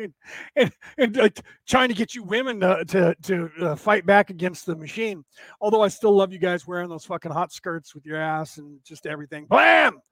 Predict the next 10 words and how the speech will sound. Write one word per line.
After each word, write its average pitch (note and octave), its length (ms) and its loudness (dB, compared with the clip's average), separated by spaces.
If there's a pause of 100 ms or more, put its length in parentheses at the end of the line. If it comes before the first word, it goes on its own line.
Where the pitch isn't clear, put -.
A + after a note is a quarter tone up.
(260)
Bang! B3+ 480 0
Pow! C4+ 460 2
Boom! C4 500 -2 (380)
Everything G#3+ 300 0
from G3 140 -10
Batman. D#3 320 -4 (1080)
Bam! C4+ 440 2
Boom! C#4+ 360 -10
Pow! - 380 0
Bang! D4+ 520 -4